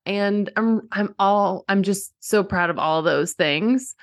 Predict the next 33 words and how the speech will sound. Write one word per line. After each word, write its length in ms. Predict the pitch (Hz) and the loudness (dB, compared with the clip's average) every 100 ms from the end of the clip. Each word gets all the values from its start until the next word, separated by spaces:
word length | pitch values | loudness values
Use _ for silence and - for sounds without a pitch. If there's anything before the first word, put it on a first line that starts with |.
| _ _ _ _ | _ _ _ _
And 160 | 202 208 | -2 0
like 180 | 202 202 | 0 0
I 80 | 196 | 0
said, 180 | 220 | 2
I've 280 | 208 185 - | 2 2 -4
kind 180 | - 208 | -6 -2
of 100 | 202 | -2
promoted 480 | 202 208 190 190 190 | 0 2 2 2 2
it 160 | 190 | 2
in 140 | 180 190 | 2 0
lots 240 | 180 - | 0 -2
of 80 | 180 | -2
different 300 | - 127 - | -2 -2 -2
places. 760 | 175 175 170 139 143 151 165 - | -2 0 0 -2 -2 -4 -8 -6
And 140 | 202 | -4
it's 140 | 196 | -2
been 160 | - 208 | -2 -2
an 100 | 196 | 0
amazing 640 | 190 190 196 190 190 180 | 0 2 2 0 0 0
year 420 | 165 170 170 180 - | 0 0 2 2 2
of 220 | 196 - | -2 -6
teaching 560 | - 202 185 196 180 | -8 -6 -2 -2 -2
leaders 640 | 165 160 170 185 247 311 - - | -4 -2 2 2 2 -2 -6 -4
about 680 | 175 151 156 151 160 175 - _ _ _ | -4 0 2 2 2 0 -6 _ _ _
the 100 | 190 | -2
Values 480 | 175 185 185 190 185 | 0 2 2 2 0
First 380 | 175 170 - - | -2 -2 -4 -4
framework 600 | 160 165 185 190 208 202 190 | -2 -2 0 2 0 -2 -2
and 160 | 190 | 2
getting 300 | 196 185 185 185 - | 2 2 0 -2 -4
feedback 720 | 202 185 147 120 - - - 190 | -4 -2 -4 -2 -4 -6 -12 -6
from 300 | 208 202 220 | -2 0 2
them 520 | 339 269 139 120 143 | 2 2 0 -2 -4